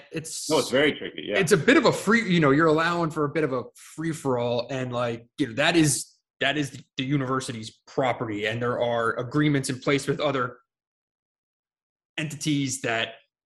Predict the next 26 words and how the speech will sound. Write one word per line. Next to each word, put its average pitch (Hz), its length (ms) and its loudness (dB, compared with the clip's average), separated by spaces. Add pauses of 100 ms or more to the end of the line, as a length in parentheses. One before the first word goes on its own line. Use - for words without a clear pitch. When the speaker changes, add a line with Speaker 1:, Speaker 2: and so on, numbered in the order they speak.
(140)
Speaker 1:
you 131 80 -8
know, 123 100 -8
I 131 100 -6
don't 147 240 0
think 165 300 0
that 120 120 0
you 127 120 -8
can 127 140 -8
just 127 160 -4
say, 135 160 2
"Yeah, 139 100 4
no, 120 180 -4
everyone 151 400 0
have 147 260 -2
it." - 140 -6 (200)
Like, 143 100 0
I 143 60 0
think, 185 260 -4
like, 139 180 -4 (320)
coaches 214 460 -2
can't 120 400 -8
just - 240 -10
use 120 720 -6 (540)
the 135 60 -4
Speaker 2:
No. 123 120 -2
Speaker 1:
Michigan 113 520 0